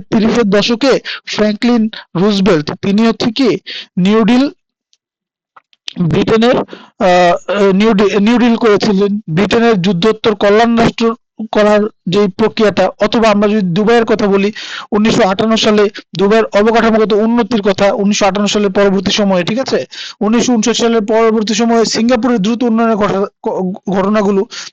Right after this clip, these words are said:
তো এগুলো কিন্তু আগে কি, এর আগে কিন্তু এই সকল দেশে প্রচুর দুর্দশাগ্রস্ত ছিল, কিন্তু তারপরে সরকারের সাহসী উদ্যোগ যেন সেই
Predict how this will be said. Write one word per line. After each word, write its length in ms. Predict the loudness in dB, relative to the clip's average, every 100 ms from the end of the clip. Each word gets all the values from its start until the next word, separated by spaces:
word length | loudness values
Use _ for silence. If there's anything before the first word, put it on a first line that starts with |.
| _
তো 40 | -2
এগুলো 280 | 0 0 0
কিন্তু 280 | -2 0 -2
আগে 360 | -2 -2 0 -2 -4 _ _ _ -4
কি, 120 | -2 -2 -6 -20 _ -8 -2
এর 80 | -2
আগে 240 | -2 -2 -2
কিন্তু 220 | -2 0
এই 140 | 0 0
সকল 180 | -2 0
দেশে 260 | 0 0 -2
প্রচুর 380 | -2 -4 -2 -2
দুর্দশাগ্রস্ত 720 | -2 -2 -2 -2 0 -2 -2
ছিল, 240 | -6 -4 -6 -8 -12 -14 _ -4
কিন্তু 280 | -4 0 -2 -2 0
তারপরে 480 | 0 0 0 2 2
সরকারের 420 | 0 0 0 0 0
সাহসী 280 | 0 0 -2
উদ্যোগ 320 | -2 -2 -2
যেন 200 | 0 0 0 -2 -12 -6
সেই 200 | -2